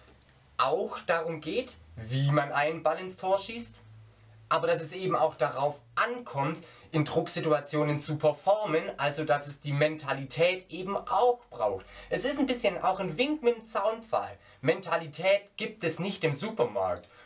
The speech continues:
Auf gut Deutsch, nicht nur wie man den Ball ins Tor schießt, müssen wir trainieren,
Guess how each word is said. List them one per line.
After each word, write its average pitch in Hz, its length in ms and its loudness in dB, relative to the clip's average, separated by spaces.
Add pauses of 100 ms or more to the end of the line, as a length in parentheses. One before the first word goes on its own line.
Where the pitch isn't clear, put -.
Auf - 240 -2
gut 165 260 -6
Deutsch, 165 380 2 (480)
nicht 208 260 0
nur 131 280 -2
wie 156 160 0
man 165 240 2
den 196 160 -2
Ball 202 160 0
ins 220 180 -4
Tor 220 160 2
schießt, 220 220 -4
müssen 214 220 -4
wir 220 120 0
trainieren, 233 440 0